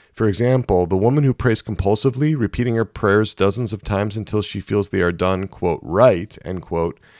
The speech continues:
might be asked to pray only once and then stop, no matter how she feels.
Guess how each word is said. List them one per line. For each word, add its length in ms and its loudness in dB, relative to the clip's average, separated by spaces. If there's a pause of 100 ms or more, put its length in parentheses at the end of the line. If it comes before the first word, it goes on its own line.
(120)
might 220 2
be 140 2
asked 260 0
to 80 -2
pray 240 0
only 260 0
once 320 2
and 120 -2
then 140 -2
stop, 460 0 (340)
no 140 2
matter 220 2
how 160 -2
she 180 -8
feels. 540 0